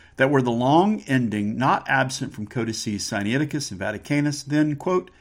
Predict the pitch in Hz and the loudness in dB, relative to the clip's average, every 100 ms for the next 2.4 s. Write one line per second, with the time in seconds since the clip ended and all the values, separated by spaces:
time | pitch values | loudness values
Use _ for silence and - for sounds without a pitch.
0 | - - - 147 - 127 - - 180 - | -20 -20 -4 -4 0 -2 -2 -4 -6 -2
1 | 135 127 131 208 202 101 104 113 110 110 | 2 2 0 -2 -2 -4 -4 -4 -2 0
2 | 101 98 98 - | 0 -4 -10 -12